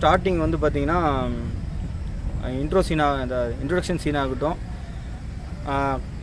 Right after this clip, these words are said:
கதை போற அந்த டிராவல் ஆகட்டும், நல்லா இருக்கு, நல்லா பண்ணியிருக்காரு. ஃபர்ஸ்ட் ஹாஃப் வந்து பாத்தீங்கன்னா கொஞ்சம் ஸ்லோவா தான் இருக்கு.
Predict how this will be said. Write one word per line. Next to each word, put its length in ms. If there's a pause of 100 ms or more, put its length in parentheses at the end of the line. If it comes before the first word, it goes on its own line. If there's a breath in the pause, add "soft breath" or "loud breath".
(120)
கதை 280
போற 240
அந்த 440
டிராவல் 400
ஆகட்டும், 380 (260)
நல்லா 260
இருக்கு, 260
நல்லா 200
பண்ணியிருக்காரு. 680 (600)
ஃபர்ஸ்ட் 220
ஹாஃப் 220
வந்து 60
பாத்தீங்கன்னா 360
கொஞ்சம் 260
ஸ்லோவா 320
தான் 140
இருக்கு. 420